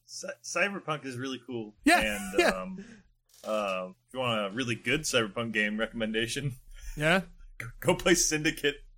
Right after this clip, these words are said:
Speaker 2: <laughs> What, what one? <laughs>
Speaker 1: The, the, the, the, no, no, no, the original.
Speaker 2: <laughs>
Speaker 1: Jesus.
Speaker 2: I've heard, I've heard some good things about that remake. Like,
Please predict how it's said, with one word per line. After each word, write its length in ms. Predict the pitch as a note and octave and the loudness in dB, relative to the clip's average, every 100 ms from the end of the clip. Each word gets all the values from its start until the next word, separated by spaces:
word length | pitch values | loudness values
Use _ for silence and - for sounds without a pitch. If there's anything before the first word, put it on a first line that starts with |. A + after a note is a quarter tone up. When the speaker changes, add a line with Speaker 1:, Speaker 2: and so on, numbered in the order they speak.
| C4+ | 4
Speaker 2:
<laughs> 1000 | C4+ C4+ B3 C4+ D#4 D4+ A3+ C4+ C4 | 6 6 4 6 4 4 -2 -4 -2
What, 280 | F3 F#3+ F#3+ - A#3+ A3+ | 4 4 4 0 -2 2
what 200 | F3+ A3 | 6 6
one? 260 | E3 G3 A3 | 6 6 6
<laughs> 60 | - F#5 E5 - - - - - | 4 -2 -6 -12 -18 -20 -12 2
Speaker 1:
The, 160 | D3 | 4
the, 240 | C#3 C#3+ C3 | 8 8 8
the, 220 | C3 C#3 | 6 4
the, 180 | C#3 D3+ | 4 4
no, 240 | D#3 C#3 G2+ | 8 8 8
no, 320 | B2 A2+ F#2+ | 8 8 6
no, 180 | B2+ C#3 | 4 4
the 160 | C3 | 6
original. 540 | C3+ D3+ F3+ E3 D3 A#2+ | 8 10 8 8 8 8
Speaker 2:
<laughs> 220 | A#3 A3 | 8 6
Speaker 1:
Jesus. 540 | A3+ C3 A#2 F#2+ - | 8 8 8 6 6
Speaker 2:
I've 200 | B3 B3 - - B3 A#3 - | 4 0 -4 -2 -2 -2 2
heard, 540 | C4 D4 - G#3 C#4+ - - C4+ - - B3 - | 6 6 6 4 4 2 -2 0 0 0 -2 4
I've 400 | D#4+ A#4+ F#4+ A4+ | 6 6 4 6
heard 140 | A#4 | 6
some 140 | A4 | 4
good 160 | E4 D#4 | 4 4
things 260 | C4+ B3+ A#3+ | 6 4 6
about 160 | B3+ | 6
that 320 | A#3+ A#3 A3 - B3 | 6 4 0 -8 -6
remake. 580 | A3 A#3 A#3+ C#4 D4 - C#4 | 2 6 6 6 4 -4 -2
Like, 320 | A3+ G#3 - | 4 4 4